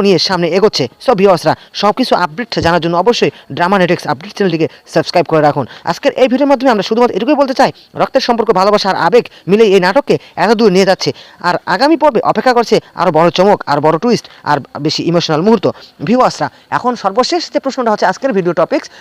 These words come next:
যে ভিডিওটা, আচ্ছা, নাটকটি কি শেষ হতে চলেছে? না, আসলেও না, নাটকটি এখন এই মুহূর্তে শেষ হওয়ার কোনো সম্ভাবনা নেই, নাটকটি আরও দীর্ঘায়িত হতে পা-, সম্ভাবনা রয়েছে প্রবল। যাই হোক, ভিডিওটি আপনার কাছে যদি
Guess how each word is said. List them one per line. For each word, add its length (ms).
যে 60
ভিডিওটা, 300
আচ্ছা, 140
নাটকটি 340
কি 100
শেষ 120
হতে 160
চলেছে? 300
না, 60
আসলেও 360
না, 60
নাটকটি 300
এখন 180
এই 100
মুহূর্তে 260
শেষ 120
হওয়ার 180
কোনো 180
সম্ভাবনা 420
নেই, 100
নাটকটি 260
আরও 120
দীর্ঘায়িত 380
হতে 180
পা-, 100
সম্ভাবনা 380
রয়েছে 320
প্রবল। 200
যাই 140
হোক, 80
ভিডিওটি 240
আপনার 220
কাছে 180
যদি 100